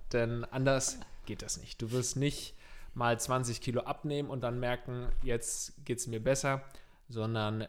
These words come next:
du musst grundsätzlich, grundlegend deine Lebenseinstellung ändern. Du musst natürlich eine, äh, Ernährungsumstellung machen.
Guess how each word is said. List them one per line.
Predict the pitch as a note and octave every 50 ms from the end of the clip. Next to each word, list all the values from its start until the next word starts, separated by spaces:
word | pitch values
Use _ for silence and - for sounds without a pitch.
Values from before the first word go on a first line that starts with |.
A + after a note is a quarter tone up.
| -
du | A2+ A2+
musst | A2 G#2+ A2 A2 - - -
grundsätzlich, | - B2 A#2+ D3 F3 F#3+ F3 - - C#3+ D3 C#3+ - - C3+ C3+ C3+ - - -
grundlegend | - F#3+ E3 G3+ G#3+ - - C#3+ C#3+ D3 D3 D3 D3 C#3+ C#3 - - -
deine | B2 A#2+ A#2+ A#2+ A#2+ A#2
Lebenseinstellung | A#2 A2 A#2 E3+ G#3 G3 E3 - - A#2 A2+ A2 - - G#2+ G#2 G#2 G#2
ändern. | - G2 G2+ G#2+ G#2+ A2+ A2+
Du | A2+ A2+
musst | A#2 A2 - -
natürlich | G#2+ G#2+ - - C#3 C3+ D3 D#3 D3 - -
eine, | C3 C3 B2+ B2+ B2+ - - - - - - -
äh, | - B2 B2 B2 -
Ernährungsumstellung | - A#2+ A2+ A#2 C#3+ D#3+ D#3+ D3+ - - - - - E3+ F#3+ G#3+ - - F3 D#3+ D#3 D3+ D3+
machen. | C#3+ C#3+ C#3+ - C#3+ C#3